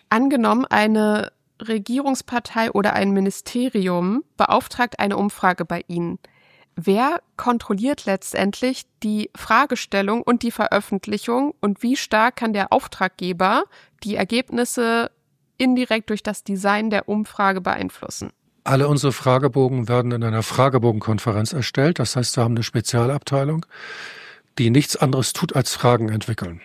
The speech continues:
Speaker 2: Und das macht sie gemeinsam mit dem Projektleiter, in dem Fall wäre ich's dann. Und wenn er will, auch natürlich gemeinsam mit dem Auftraggeber. Und man stimmt sich mit dem Auftraggeber ab. Ich muss erst mal lernen, was will der Auftraggeber wissen?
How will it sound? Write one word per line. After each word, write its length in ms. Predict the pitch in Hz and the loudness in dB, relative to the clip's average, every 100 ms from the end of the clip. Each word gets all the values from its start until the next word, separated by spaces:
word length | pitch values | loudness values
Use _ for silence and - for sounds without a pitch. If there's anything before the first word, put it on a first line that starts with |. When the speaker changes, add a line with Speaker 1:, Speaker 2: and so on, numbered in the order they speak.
| - _ - | -20 _ -10
Speaker 2:
Und 120 | 120 | 0
das 160 | 127 143 | 2 2
macht 180 | 139 - | 0 0
sie 100 | 123 | 2
gemeinsam 540 | 117 120 131 139 123 | 4 4 4 4 4
mit 140 | 117 | 2
dem 120 | 117 104 | 0 0
Projektleiter, 640 | 113 117 _ 160 165 180 | 2 2 _ 2 4 4
in 100 | 139 | 2
dem 160 | 110 110 | 0 0
Fall 200 | 117 98 | -2 -2
wäre 120 | 110 | -4
ich's 200 | 147 - | -4 -2
dann. 240 | 170 208 - - - - - - - - - _ _ | -2 -2 -6 -20 -18 -16 -16 -18 -20 -20 -20 _ _
Und 200 | 156 131 | 4 4
wenn 100 | 127 | 4
er 140 | 120 | 4
will, 160 | 120 165 | 4 4
auch 160 | 165 | 4
natürlich 400 | 175 - 135 135 | 2 4 2 2
gemeinsam 440 | - 135 127 127 139 | 2 4 4 4 2
mit 120 | 139 | 2
dem 120 | 170 | 2
Auftraggeber. 680 | 139 - 120 107 117 110 110 | 0 0 -2 0 0 0 -2
Und 100 | 113 | -2
man 140 | 113 | -2
stimmt 320 | 110 - 131 139 | -2 2 2 2
sich 260 | 160 147 | 0 2
mit 140 | 135 139 | 2 2
dem 140 | 139 | 0
Auftraggeber 640 | 127 - 135 120 131 131 | -4 -2 -2 0 2 2
ab. 300 | 104 - - _ - | 0 -6 -18 _ -10
Ich 100 | - | -2
muss 160 | 139 | 0
erst 220 | 147 120 | 2 0
mal 160 | 131 120 | 4 4
lernen, 360 | 117 127 160 143 | 6 4 4 2
was 200 | 127 - | 2 2
will 80 | |
der 140 | 135 127 | 4 4
Auftraggeber 640 | 120 - 120 - 104 104 | 0 -2 -2 0 -2 -2
wissen? 300 | 117 - 220 | -4 0 -2